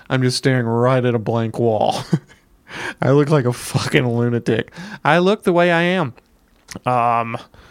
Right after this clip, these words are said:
yeah, I used to, <laughs> I heard this guy talking about one time, and he was complaining to somebody about how shitty his life was, and, like,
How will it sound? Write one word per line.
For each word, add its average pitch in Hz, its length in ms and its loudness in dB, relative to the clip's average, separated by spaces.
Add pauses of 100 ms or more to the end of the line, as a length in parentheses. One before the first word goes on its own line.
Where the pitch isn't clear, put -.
(1200)
yeah, 139 140 4
I 143 40 0
used 131 240 -4
to, 123 180 -6 (1200)
<laughs> - 40 -
I 135 100 2
heard 131 180 0
this 120 120 -4
guy 123 220 2
talking 120 220 -2
about 117 160 -2
one 123 120 0
time, 135 280 -2 (880)
and 139 160 2
he 135 60 4
was 123 160 0
complaining 120 540 2
to 117 80 2
somebody 120 420 2
about 117 260 2
how 113 140 0
shitty 117 340 0
his 113 160 -2
life 117 300 0
was, 117 340 2
and, 110 160 -4
like, 110 240 -4